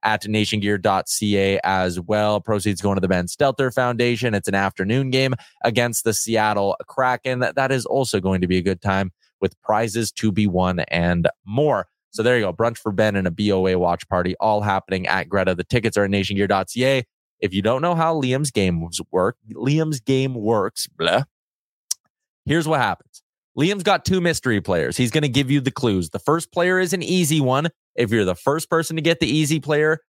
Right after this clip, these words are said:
you're entered into the draw. The second player is a hard one. If you're one of the first three people to get the hard player,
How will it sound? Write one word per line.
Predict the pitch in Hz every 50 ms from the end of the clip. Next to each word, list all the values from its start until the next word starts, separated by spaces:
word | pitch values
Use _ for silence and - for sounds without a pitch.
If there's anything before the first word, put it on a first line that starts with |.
| _ -
you're | 120 127 123
entered | 113 113 110 127 113 117
into | 117 117 123
the | 117 131
draw. | 117 117 139 139 120 104
The | 95 95 92
second | - - 92 90 - 107 107
player | - - 127 131 135 143
is | 151 139
a | 170
hard | 165 - - 214 233 233 190 143
one. | 120 107 98 87 82 - _ _ _ -
If | - 113 101 -
you're | 139 139
one | 139 147 147
of | 143
the | 147 156
first | 139 - 160 156 143 - - -
three | 170 190 214 202
people | 160 - 185 170 151 160
to | 151 139
get | 147 156 151 -
the | 127
hard | 110 131 147 151 143 117 -
player, | 151 147 147 147 151 143